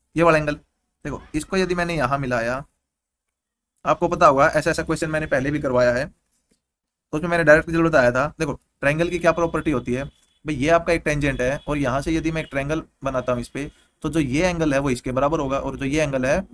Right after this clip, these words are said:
वो इसके बराबर होगा। यानी tangent आपका किसी triangle की side के साथ कोई angle बना रहा है, तो वो angle जो आपकी circle पे opposite होगा, उसके जो angle होगा circle पे, उसके बराबर होगा।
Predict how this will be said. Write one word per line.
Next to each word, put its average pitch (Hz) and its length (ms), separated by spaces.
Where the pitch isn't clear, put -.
वो 147 100
इसके 120 180
बराबर 120 280
होगा। 120 160
यानी 135 180
tangent 147 400
आपका 151 260
किसी 151 200
triangle 147 280
की 143 80
side 135 240
के 151 60
साथ 139 160
कोई 151 120
angle 151 260
बना 143 180
रहा 120 120
है, 139 100
तो 156 120
वो 175 160
angle 147 260
जो 147 220
आपकी 170 540
circle 185 340
पे 202 100
opposite 180 480
होगा, 143 180
उसके 143 180
जो 156 160
angle 151 220
होगा 127 200
circle 139 280
पे, 151 200
उसके 165 180
बराबर 123 260
होगा। 117 240